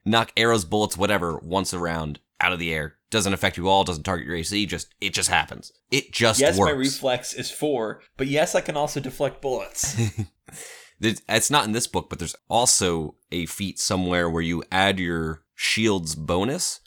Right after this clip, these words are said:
Speaker 1: to your reflex saves against A O E spells, or A O E effects. In the words of Todd Hauer, it just works. With the addition of Cavalier and Inquisitor,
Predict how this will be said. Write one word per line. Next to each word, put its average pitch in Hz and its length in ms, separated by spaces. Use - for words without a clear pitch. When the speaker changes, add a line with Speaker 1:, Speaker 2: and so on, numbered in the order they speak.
Speaker 1:
to 113 100
your 90 140
reflex 98 520
saves 87 260
against 85 300
A 90 140
O 78 140
E 82 80
spells, - 580
or - 120
A 95 140
O 87 80
E 80 80
effects. - 580
In 101 100
the 92 60
words 123 200
of - 60
Todd 107 200
Hauer, 104 460
it 92 140
just 90 240
works. - 360
With 139 260
the 151 120
addition 127 640
of 98 640
Cavalier 104 560
and 87 120
Inquisitor, 110 600